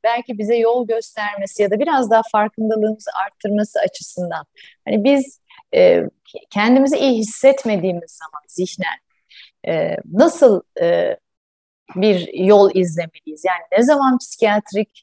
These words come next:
e, destek almamız gerektiğini anlarız. E, veya hani psikiyatriye mi gidilmeli,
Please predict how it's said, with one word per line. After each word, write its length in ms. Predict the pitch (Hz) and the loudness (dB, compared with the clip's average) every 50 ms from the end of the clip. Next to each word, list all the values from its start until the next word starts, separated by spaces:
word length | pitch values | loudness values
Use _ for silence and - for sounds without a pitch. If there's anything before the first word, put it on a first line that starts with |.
| - - | -12 -4
e, 260 | - 175 175 165 160 | 0 0 0 2 2
destek 380 | 180 180 180 - - 202 190 - - 185 | 2 2 0 0 0 0 0 0 -2 -2
almamız 500 | 185 185 190 190 185 185 185 185 - - - | 0 0 0 0 -2 -4 -6 -10 -14 -2 0
gerektiğini 460 | 185 180 185 180 - _ - 180 180 180 - - | 2 2 2 0 -2 _ -6 -4 -4 -4 -4 -4
anlarız. 760 | 175 180 175 175 175 165 170 170 170 - - - - - _ _ _ _ _ _ | -4 -4 -4 -4 -2 0 0 0 -2 -4 -8 -12 -16 -20 _ _ _ _ _ _
E, 420 | - 160 160 160 156 151 156 151 - | -4 -2 -2 0 0 -2 -2 2 4
veya 260 | 190 202 196 190 190 | 4 6 6 4 2
hani 240 | 202 202 202 202 190 - | -2 -6 -8 -10 -14 -16
psikiyatriye 1300 | - - - - - 202 196 196 - - 254 285 269 - - _ _ _ _ _ _ - 208 226 247 247 | -16 -18 -6 -2 0 2 2 0 2 2 4 4 4 2 0 _ _ _ _ _ _ -2 2 4 4 6
mi 300 | 254 247 202 208 208 214 | 4 4 2 0 -4 -6
gidilmeli, 600 | 220 190 226 214 214 214 208 208 208 208 208 | -2 0 2 2 2 2 4 4 4 2 2